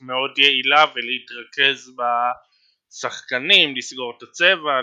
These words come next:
לסגור קלעים, הוא ממש עובד, אה, עבורם. בצד השני, פילדלפ-, אה, מיאמי מסיבות דומות השביתו לחלוטין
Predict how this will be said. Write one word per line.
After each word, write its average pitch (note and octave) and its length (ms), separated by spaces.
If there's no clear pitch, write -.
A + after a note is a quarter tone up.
לסגור A#2+ 640
קלעים, C3+ 460
הוא B2 500
ממש C3+ 600
עובד, C#3 520
אה, C#3 400
עבורם. C#3 460
בצד C3+ 280
השני, C#3+ 560
פילדלפ-, C#3 600
אה, D3+ 180
מיאמי C#3 420
מסיבות C#3 960
דומות C#3 340
השביתו C3+ 540
לחלוטין B2+ 600